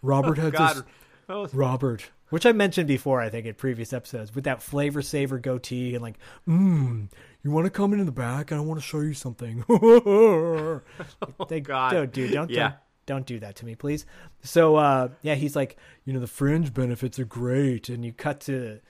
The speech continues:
Speaker 1: the shot of, uh, his little bitch's face, and and he's just like, "Meh." Like, 'cause you know he's being abused in that cell.
Speaker 2: <laughs> Yeah, of course.
Speaker 1: God. So,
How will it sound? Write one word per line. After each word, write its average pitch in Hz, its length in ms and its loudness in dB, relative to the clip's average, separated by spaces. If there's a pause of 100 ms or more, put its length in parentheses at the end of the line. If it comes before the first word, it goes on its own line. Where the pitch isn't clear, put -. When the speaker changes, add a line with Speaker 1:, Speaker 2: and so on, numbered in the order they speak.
(240)
Speaker 1:
the 127 100 -12
shot 127 360 -2
of, 110 320 -10 (120)
uh, 104 400 -14 (640)
his - 220 -12
little 127 180 -6
bitch's 120 380 -12
face, 113 380 -10
and 101 280 -14 (340)
and 117 100 -12
he's 117 160 -12
just 135 160 -12
like, 139 160 -12
"Meh." 170 400 -10 (400)
Like, 165 240 -10
'cause 202 220 -2
you 214 80 -4
know 214 100 4
he's 175 140 4
being 156 180 0
abused 131 540 -4
in 117 100 -6
that 107 180 -10
cell. 135 500 -2
Speaker 2:
<laughs> - 40 -6
Yeah, 285 260 -2 (400)
of - 200 -8
course. 330 400 -6
Speaker 1:
God. 208 320 -10 (400)
So, 196 240 8